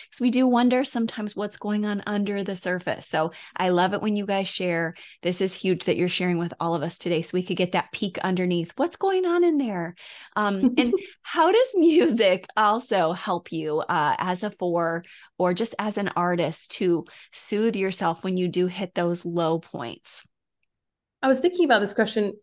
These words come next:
Speaker 2: on my way here today as I listened to some music in the car, and I realized that music is a, is a key element to how I get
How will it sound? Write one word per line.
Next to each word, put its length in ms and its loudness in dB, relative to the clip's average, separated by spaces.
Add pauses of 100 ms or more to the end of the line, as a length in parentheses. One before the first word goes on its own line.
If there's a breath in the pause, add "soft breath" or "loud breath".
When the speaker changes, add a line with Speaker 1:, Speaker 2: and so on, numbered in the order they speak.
Speaker 2:
on 120 0
my 100 2
way 160 2
here 320 0
today 460 -2
as 200 -2
I 60 2
listened 420 0
to 220 -2
some 200 -2
music 320 0
in 120 -2
the 80 -4
car, 460 0
and 140 0
I 40 2
realized 580 2
that 340 -2 (520)
music 500 2
is 160 2
a, 340 0
is 140 -8
a 80 -6
key 460 -6
element 420 0
to 80 -10
how 200 0
I 100 2
get 340 -2